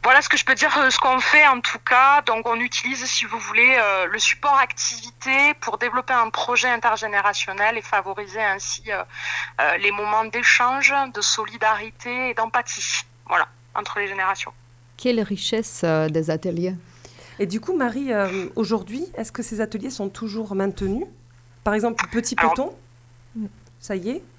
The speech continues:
Speaker 1: alors,
Speaker 3: lundi matin ?
Speaker 1: malheureusement, euh, non. Euh, on a, euh, suspendu nos, nos ateliers, euh, classiques
Speaker 3: D'accord.
Speaker 1: du fait de la pandémie,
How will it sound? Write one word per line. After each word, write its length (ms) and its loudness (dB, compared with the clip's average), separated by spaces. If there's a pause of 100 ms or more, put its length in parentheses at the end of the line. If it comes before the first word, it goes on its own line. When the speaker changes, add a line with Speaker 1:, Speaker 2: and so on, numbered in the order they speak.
(140)
Speaker 1:
alors, 240 6
Speaker 3:
lundi 180 -4
matin ? 240 -2
Speaker 1:
malheureusement, 1000 4
euh, 600 2
non. 380 -2 (220)
Euh, 540 0
on 260 0
a, 260 6
euh, 140 -2
suspendu 800 0
nos, 300 -6
nos 280 -4
ateliers, 540 0
euh, 180 2
classiques 640 0 (420)
Speaker 3:
D'accord. 240 -6
Speaker 1:
du 140 4
fait 240 -2
de 80 -2
la 160 6
pandémie, 720 -2